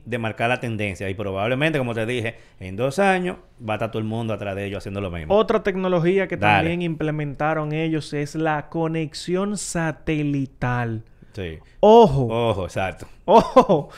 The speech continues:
Speaker 2: No es que usted va a conectarse en
Speaker 1: No.
Speaker 2: el mundo entero con de que, "Ah, que yo me voy a conectar ahora, voy a comprar un plan satelital".
Speaker 1: No.
Speaker 2: No.
Speaker 1: Es para emergencias.
Speaker 2: Solamente
Speaker 1: Y
Speaker 2: para emergencias.
Speaker 1: muy básico. O sea, es S M S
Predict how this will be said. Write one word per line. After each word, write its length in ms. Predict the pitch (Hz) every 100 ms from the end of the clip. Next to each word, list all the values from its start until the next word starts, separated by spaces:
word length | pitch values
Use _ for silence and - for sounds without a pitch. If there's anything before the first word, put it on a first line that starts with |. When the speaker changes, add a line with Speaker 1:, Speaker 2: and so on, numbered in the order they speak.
| - -
Speaker 2:
No 240 | 175 202
es 80 | 247
que 100 | 240
usted 240 | 240 240 240
va 120 | 247
a 60 |
conectarse 640 | - 247 247 - 226 254 240
en 80 | 233
Speaker 1:
No. 40 |
Speaker 2:
el 100 | 233
mundo 460 | 220 254 269 254 247
entero 560 | 214 226 240 262 247
con 160 | 214 208
de 100 | 202
que, 120 | 214
"Ah, 120 | 254
que 140 | 262 240
yo 80 |
me 100 | 247 269
voy 100 | 262
a 60 | 254
conectar 380 | 254 247 254
ahora, 140 | 247 240
voy 120 | 240
a 20 |
comprar 300 | 247 240 247
un 60 | 220
plan 180 | 254 247
satelital". 580 | 247 226 202 160 - 165
Speaker 1:
No. 240 | 110 104
Speaker 2:
No. 640 | 151 156 170 180 180 165 135
Speaker 1:
Es 160 | 117 139
para 160 | 139
emergencias. 680 | 135 123 107 107 101 - 87
Speaker 2:
Solamente 880 | - - 170 175 196 202 185 190 196
Speaker 1:
Y 20 |
Speaker 2:
para 140 | 180 160
emergencias. 400 | 135 127 127 135
Speaker 1:
muy 160 | 170
básico. 560 | 160 135 139 - 104 95
O 80 | 92
sea, 480 | 107 95 92 92
es 300 | 95 113 139 -
S 180 | 113 135
M 400 | 131 135 139 170
S 260 | 156 185